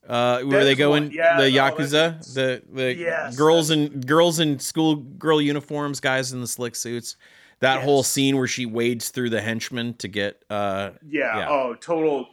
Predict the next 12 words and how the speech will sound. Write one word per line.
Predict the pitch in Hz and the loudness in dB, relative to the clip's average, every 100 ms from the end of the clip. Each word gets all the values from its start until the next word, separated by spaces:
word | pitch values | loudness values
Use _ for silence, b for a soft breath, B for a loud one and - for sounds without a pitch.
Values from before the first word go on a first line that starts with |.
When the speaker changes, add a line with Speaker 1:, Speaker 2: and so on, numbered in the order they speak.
| _ | _
Speaker 2:
The, | 92 139 131 127 101 110 | -14 -12 -6 -6 -8 -8
her | 175 180 | -2 0
and | 165 | 2
that | 156 151 | 0 -2
sword | - 151 131 | -6 -4 -4
are | 113 | -6
fucking | - - - - 120 | -14 -12 -10 -10 -12
awesome. | 110 107 - 98 87 | -12 -12 -12 -14 -4
That's | 139 101 | -2 -2
Speaker 1:
Yeah. | - | -4
Speaker 2:
a | |
great. | 123 117 104 | -2 -2 -2